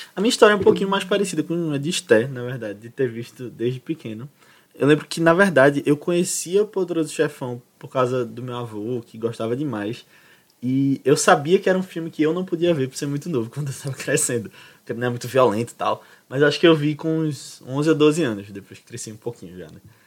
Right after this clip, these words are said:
Aí eu lembro que assisti todos e também adorei na época. E eu lembro que, mais ou menos na minha, ali na minha adolescência,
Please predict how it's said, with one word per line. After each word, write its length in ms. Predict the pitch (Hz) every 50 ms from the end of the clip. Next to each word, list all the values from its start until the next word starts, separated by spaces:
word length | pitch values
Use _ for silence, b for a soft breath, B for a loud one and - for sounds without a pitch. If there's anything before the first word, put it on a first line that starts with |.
| b b b b _ _
Aí 1000 | - 110 110 107 107 107 110 107 113 120 123 120 120 120 120 117 113 113 107 92 - -
eu 100 | 113 120
lembro 140 | 120 120 117
que 60 | 127
assisti 400 | 131 131 - - - 135 135 139 - _ _
todos 440 | - 131 127 131 135 135 143 147 139
e 40 | 135
também 520 | - 156 139 123 123 127 131 127 123 120 - -
adorei 460 | - - 123 135 175 202 170 139 135
na 180 | 131 131 127 117
época. 440 | 113 113 110 - - - 151 156 - _ _ _ b b b b b b
E 100 | 135 135
eu 100 | 160 175
lembro 580 | 160 139 127 131 151 175 165 151 131 107 90 - _ _ _ _ b b b b b b b b b b -
que, 320 | - 160 175 185 165 - _ -
mais 220 | 151 165 214 277
ou 80 | 339 339
menos 260 | 269 226 214 214 220
na 100 | 220 202
minha, 280 | 196 196 190 190 175 -
ali 200 | - 170 165 156
na 180 | 156 160 160 156
minha 200 | 160 160 156 156
adolescência, 840 | 147 156 - 170 180 175 - - 143 131 151 156 - - 120 98